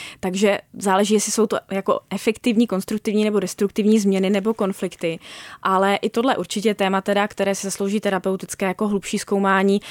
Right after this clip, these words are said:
Proč teda mám strach z toho, že se to, eh, naplní a jak s tím můžu zacházet?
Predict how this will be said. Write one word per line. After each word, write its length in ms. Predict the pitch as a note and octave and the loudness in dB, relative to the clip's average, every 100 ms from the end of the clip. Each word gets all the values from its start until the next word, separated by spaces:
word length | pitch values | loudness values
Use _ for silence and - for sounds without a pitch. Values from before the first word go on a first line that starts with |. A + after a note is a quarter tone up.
| - | -14
Proč 240 | - G3+ - | -2 -2 0
teda 220 | B3 A3 | 0 0
mám 160 | E3+ F3 | 0 -4
strach 260 | - F3+ | -4 -6
z 60 | - | -2
toho, 200 | G3 F3+ | -2 -2
že 100 | F#3 | -2
se 140 | - | -4
to, 260 | E3+ F#3 F3+ | -2 0 2
eh, 220 | F#3 F3+ | 2 2
naplní 460 | F3+ F#3 F#3+ F3+ F3 | 2 0 0 2 0
a 60 | G3 | -2
jak 160 | F3 | -4
s 60 | - | -4
tím 120 | G3+ | -4
můžu 200 | F#3+ G3 | -2 -2
zacházet? 500 | G3 - G3+ F#3 E3+ | -4 -2 -2 -2 -6